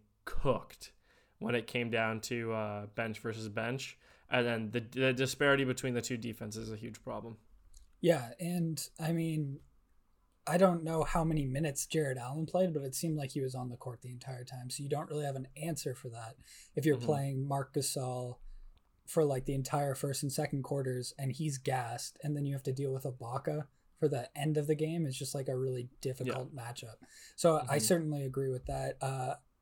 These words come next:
Speaker 2: I'm, I'm gonna stick with the five, uh, just 'cause I had it before, but I think this one's a, a wash, basically, right?
Speaker 1: Yeah,
Speaker 2: Like,
Speaker 1: I
Speaker 2: I think
Speaker 1: agree.
Speaker 2: the odds of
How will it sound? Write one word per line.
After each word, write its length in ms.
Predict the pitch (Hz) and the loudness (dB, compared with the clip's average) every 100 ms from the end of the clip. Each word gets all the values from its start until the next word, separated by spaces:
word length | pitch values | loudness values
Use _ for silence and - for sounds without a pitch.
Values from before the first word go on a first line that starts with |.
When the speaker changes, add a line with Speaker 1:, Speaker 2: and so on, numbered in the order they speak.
| _ | _
Speaker 2:
I'm, 380 | 131 151 151 147 - | -2 2 2 0 0
I'm 100 | 147 | 4
gonna 180 | 165 208 | 8 6
stick 300 | - 202 - | 6 2 2
with 120 | 196 | 2
the 80 | 180 | 2
five, 520 | - 135 135 151 165 _ _ - - _ - | 4 2 2 0 -2 _ _ -20 -20 _ -4
uh, 120 | 135 | -2
just 200 | 135 143 | 0 0
'cause 140 | - 147 | 0 2
I 100 | 139 | 2
had 160 | 135 131 | 2 0
it 100 | 131 | -2
before, 460 | 131 - 135 156 | -6 -4 0 2
but 140 | 160 143 | 4 4
I 60 | |
think 220 | 139 160 139 | 4 2 4
this 160 | 143 | 2
one's 300 | 151 131 - - _ _ _ _ | 2 0 -4 -8 _ _ _ _
a, 140 | 143 139 - | -2 -2 0
a 100 | 135 | 0
wash, 480 | 123 127 110 - - | 2 2 0 -4 -6
basically, 460 | 127 - - 135 127 | -6 -8 -8 -10 -8
right? 240 | 131 156 | -2 0
Speaker 1:
Yeah, 120 | 202 | 0
Speaker 2:
Like, 140 | 127 131 - - - | -4 -10 -16 -14 -4
Speaker 1:
I 40 | |
Speaker 2:
I 120 | - | 2
think 140 | 151 170 | 4 6
Speaker 1:
agree. 140 | 180 | 6
Speaker 2:
the 80 | 156 - | 6 4
odds 380 | 139 139 131 | 4 4 2
of 320 | 135 123 127 | -2 -4 -8